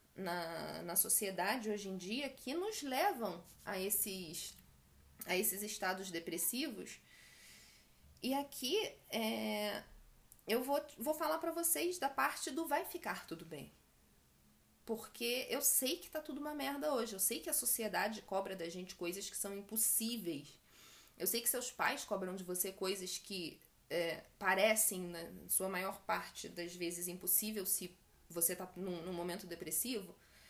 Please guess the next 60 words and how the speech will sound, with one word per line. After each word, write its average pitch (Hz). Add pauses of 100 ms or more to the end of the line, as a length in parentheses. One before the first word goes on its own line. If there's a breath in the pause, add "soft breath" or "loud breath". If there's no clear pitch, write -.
(220 loud breath)
parecem 214
impossíveis. 233
Se -
você 190
não 220
tá 233
num 262
momento 202
depressivo, 185 (140)
tem 226
coisas 247
que 240
eles 220
cobram 220
que 233
você 220
não 226
vai 220
dar 226
conta 220
e, 196
e 190 (100)
que 214 (220)
teus 196
amigos 220
vão 202
cobrar, 190
e 196
que 196
a 190
sociedade 196
vai 185
cobrar, 190
e 185
que -
todo 208
mundo 202
vai 190
cobrar. 180 (540 loud breath)
Que -
você 202
desempenhe 220
o 208
máximo 208
possível, 190
que 190
você 202
seja 208
foda, 190
que 190
você 202
seja 202
maravilhoso, 196
que -
você 190
seja 208
milionário 214
com 208
vinte 214
anos, 196